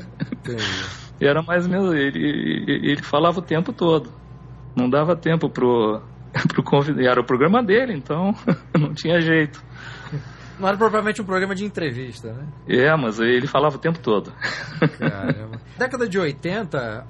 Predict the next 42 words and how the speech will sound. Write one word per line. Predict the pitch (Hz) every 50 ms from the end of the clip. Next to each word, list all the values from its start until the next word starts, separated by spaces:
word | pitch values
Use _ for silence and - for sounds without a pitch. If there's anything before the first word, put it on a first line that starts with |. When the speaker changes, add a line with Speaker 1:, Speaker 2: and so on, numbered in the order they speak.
| - - -
Speaker 1:
houve | - - 214 208 208 214
aí | 196 175 180 202
uma, | 214 208 202 185 175 165 147 135 131 117 107 101
uma | 101 120 127 135 135
pequena | - - 143 - - 170 170
explosão, | 165 147 - - - 143 127 123 113 131 147 147
digamos | 139 123 120 127 131 127 120
assim, | 117 113 - 147
de | 143 147
criação | 147 156 151 143 131 - - 147
de | 143 147
institutos | 143 139 - 151 143 147 -
liberais | 143 143 147 135 131 127 143 151 139 139
em | 143
outros | 139 151 147 147 -
pontos | - - 143 139 143 - -
do | 143 139
país, | - 160 147 127 120 110 98 - - -
né? | 107 101 - - - - - - -
Além | - 113 131 143
do | 143
Rio | 131 135 147
de | 139 -
Janeiro, | 139 123 120 135 151 147
do | 139 139
Rio | 127 127
Grande | 127 131 135 139
do | 147 143
Sul, | - - 156 156 180 190 -
Speaker 2:
Sim, | - - - - 104 - 113 110 110
sim, | 123
Speaker 1:
outros | 151 - 208 190 - -
Speaker 2:
sim, | - -
sim. | 147
Speaker 1:
lugares | 143 131 131 131 135 143 147 151
foram, | - - 147 147 151 151 143 139 123
foram, | - - 143 147 147 - -
foram | - 135 139 143 139
criados | - 156 147 117 127 135 143 143 147 151 143 -
Speaker 2:
Sim. | -
Speaker 1:
institutos | 143 - 208 190 165 147 151 143
liberais. | 147 147 160 151 127 113 107 104 98 - -